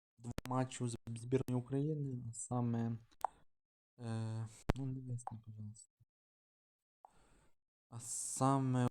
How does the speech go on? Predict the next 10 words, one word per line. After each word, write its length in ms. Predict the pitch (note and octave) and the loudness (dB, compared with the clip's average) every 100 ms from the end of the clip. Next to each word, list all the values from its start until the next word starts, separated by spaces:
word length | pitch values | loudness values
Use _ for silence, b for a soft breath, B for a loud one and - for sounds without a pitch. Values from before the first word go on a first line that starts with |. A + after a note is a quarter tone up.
| - | 2
України 680 | - B2 C3+ C3 B2+ A#2+ A2+ A2+ | 2 0 2 4 4 4 0 0
Ю 380 | B2 C3 C3 - - | 2 4 2 -4 -8
дев'ять, 440 | A#2 A#2 A#2 A#2+ A#2+ - - A#2+ | -4 -2 -2 -2 -4 -8 -10 -6
е, 260 | A#2 A#2 A2 - | -4 -4 -4 -4
ні, 300 | A#2+ A#2 G#2+ - - | -2 -2 -4 -10 -2
пе-, 140 | B2 | 0
перший 440 | A#2+ B2+ B2 - A#2+ | 2 0 0 -2 0
Ю 120 | B2+ | 0
двадцять 400 | A#2+ A#2+ A#2+ - | 2 2 0 -2
один. 500 | B2+ C3 D3+ D#3+ D3 | -4 -2 -2 -2 -6